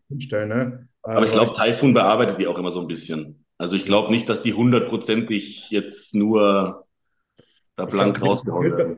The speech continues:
Speaker 1: Filter drüber, oder? Aber ich glaub nicht, dass er sich das hinsetzt
Speaker 2: Ja,
Speaker 1: und
Speaker 2: Filter ist ja bea-, ist ja, ja, Filter ist ja quasi ein bisschen bearbeitet, dass das Licht halt nochmal, die Konturen nochmal ein bisschen besser rauskommen.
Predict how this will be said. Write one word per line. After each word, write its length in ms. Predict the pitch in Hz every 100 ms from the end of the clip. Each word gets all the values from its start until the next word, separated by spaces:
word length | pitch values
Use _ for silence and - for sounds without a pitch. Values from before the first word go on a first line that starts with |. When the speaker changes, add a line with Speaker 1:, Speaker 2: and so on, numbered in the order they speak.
| -
Speaker 1:
Filter 300 | 143 165 160
drüber, 320 | 123 117 107 110
oder? 160 | 120
Aber 100 | 104
ich 60 | 95
glaub 160 | 98
nicht, 180 | 104 98
dass 160 | 92 -
er 80 | 98
sich 140 | 90
das 240 | 101 92
hinsetzt 320 | - 107 104 82
Speaker 2:
Ja, 60 |
Speaker 1:
und 60 | -
Speaker 2:
Filter 280 | 151 123 -
ist 100 | 127
ja 60 |
bea-, 260 | 95 90 101
ist 100 | -
ja, 220 | 98 -
ja, 140 | 95 90
Filter 380 | 104 107 110
ist 140 | 101 98
ja 60 |
quasi 320 | 85 90 85 87
ein 60 |
bisschen 300 | 92 - 90
bearbeitet, 420 | 80 80 85 82
dass 120 | 82 -
das 120 | -
Licht 220 | 110 -
halt 100 | 104
nochmal, 180 | 104 101
die 60 |
Konturen 380 | 101 101 - 120
nochmal 160 | 110 104
ein 20 |
bisschen 220 | 110 113
besser 180 | 104 113
rauskommen. 640 | 101 107 - 110 104 -